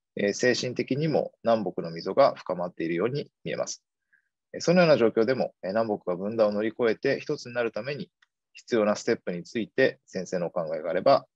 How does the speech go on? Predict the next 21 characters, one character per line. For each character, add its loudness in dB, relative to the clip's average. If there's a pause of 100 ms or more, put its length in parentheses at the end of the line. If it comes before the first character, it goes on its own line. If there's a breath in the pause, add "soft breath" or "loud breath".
(280)
教 -6
え -6
て -12
く -8
だ -8
さ -8
い -10
と -10 (380)
い -4
う -6
質 -8
問 -12
が、 2 (100)
え -8
ー、 -14
来 -20
て -14
お -14
り -20
ま -20
す。 -20